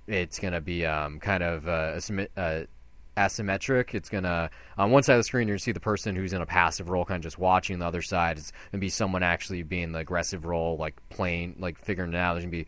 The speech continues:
different paths you can take, different conversations. Uh, like I said, I wish I knew the name. I could research it, but it looks real good. It, chances are, if you follow video games and you do listen to E three and you are aware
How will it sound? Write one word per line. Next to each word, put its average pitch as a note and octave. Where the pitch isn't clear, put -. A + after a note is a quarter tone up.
different A2+
paths G2
you G#2+
can F#2+
take, F#2
different F2
conversations. F2+
Uh, E2
like F2
I -
said, E2
I -
wish A#2
I D3
knew A#2+
the E2+
name. D#2+
I D#2+
could D#2+
research E2
it, D2+
but D#2
it D#2
looks G#2
real G#2
good. F2+
It, A#2+
chances C3+
are, A2+
if G2
you G#2+
follow F#2+
video E2+
games D#2+
and E2
you E2
do E2
listen D#2
to D#2
E D#2
three D#2+
and D#2
you E2
are D#2+
aware D2+